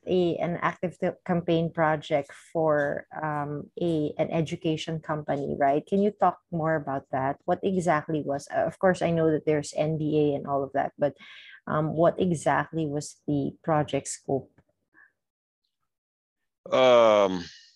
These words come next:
Speaker 2: yeah, for, for, for education company, uh,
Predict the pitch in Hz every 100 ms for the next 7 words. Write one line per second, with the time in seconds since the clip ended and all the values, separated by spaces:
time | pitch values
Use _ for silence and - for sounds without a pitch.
0 | _ _ _ _ - 135 135 - 139 -
1 | 123 131 135 120 - 120 120 - 139 -
2 | 127 127 139 139 120 113 113 110 107 104
3 | 101